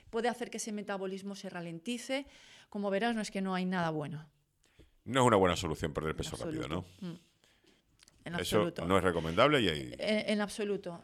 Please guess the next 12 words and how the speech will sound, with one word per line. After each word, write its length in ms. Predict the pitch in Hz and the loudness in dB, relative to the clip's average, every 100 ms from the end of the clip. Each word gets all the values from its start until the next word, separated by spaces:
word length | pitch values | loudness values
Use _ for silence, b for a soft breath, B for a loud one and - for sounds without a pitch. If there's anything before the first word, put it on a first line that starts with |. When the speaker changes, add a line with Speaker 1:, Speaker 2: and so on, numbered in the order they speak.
| - | -10
Speaker 1:
Eh, 480 | 208 214 208 196 196 | -6 -4 -4 -4 -8
se 200 | - - | -12 -8
estima 600 | 214 - 226 233 240 233 _ - | -8 -8 -6 -6 -6 -10 _ -12
aproximadamente 1000 | 190 196 - 196 190 185 180 185 185 202 | -10 -10 -12 -10 -8 -8 -8 -8 -8 -8
que 120 | 180 | -8
con 300 | 185 185 226 - | -8 -8 -10 -12
un, 640 | 240 233 226 220 - _ | -6 -2 -2 -4 -8 _
eh, 640 | 196 202 196 185 175 175 170 - | -4 -2 0 0 0 -2 -4 -6
una 260 | 214 190 180 | -6 -6 -6
buena 340 | 196 254 269 | -4 -4 -2
alimentación, 880 | 240 208 190 190 - 202 208 214 214 B B B B | -2 -4 -4 -6 -6 -2 -2 -2 -6 B B B B
mm, 300 | 196 196 | -4 -4